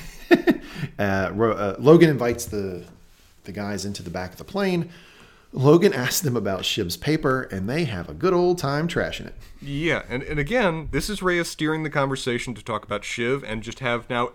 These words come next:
Speaker 2: everyone reaffirm that, yep, she can't do it. Yep, this is so blind. This is so lacking understanding of the corporate world.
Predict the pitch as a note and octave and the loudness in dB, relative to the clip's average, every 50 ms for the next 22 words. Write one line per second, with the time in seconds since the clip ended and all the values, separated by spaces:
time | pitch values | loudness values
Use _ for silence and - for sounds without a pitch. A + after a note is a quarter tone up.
0 | - - D3 F3+ A3 G3+ G3 E3+ C3+ B2 A#2 A2+ A2+ G#2+ G#2+ - - A2+ G#2+ G#2+ | -4 0 2 2 2 4 2 0 2 0 -2 -2 -4 -4 -4 -4 -2 -2 -2 -2
1 | G#2+ G2 G2 G2+ - - - D3 D3 D3+ D3+ - - - C#3+ C3 - B2 A2+ G2+ | -2 -4 -4 -6 -6 -4 0 2 2 2 0 -4 -10 -10 -8 -6 -4 -6 -6 -4
2 | - G2 G2 G2 - - - - - E3+ G3+ G3 - - D3+ D#3 C#3 - B2 G#2+ | -4 -6 -6 -6 -8 -10 -14 -6 0 0 0 0 -2 -4 -4 -4 -2 -2 -6 -6
3 | - - - C#3+ - - - D#3+ D#3 D#3 D3+ C#3+ B2+ B2 B2 B2 A#2+ B2 A#2+ G#2 | -8 -12 -12 -8 -6 -4 0 2 0 0 2 2 4 4 4 4 4 2 0 -4
4 | A#2+ A#2 F#2+ - - C3+ C#3 C#3+ C3+ C3 B2 C3+ - C3 A#2+ A#2 A2 G#2 - A#2+ | -8 -10 -8 -6 -2 0 0 2 2 2 0 0 -2 -6 -8 -6 -8 -6 -6 -6
5 | A2 A2+ A2 F#2+ - - - G#2+ G2 - G#2 D#2 F2+ F2+ F#2 F#2+ G2 G2 | -4 -4 -6 -8 -10 -8 -6 -6 -6 -6 -8 -8 -6 -6 -6 -6 -6 -8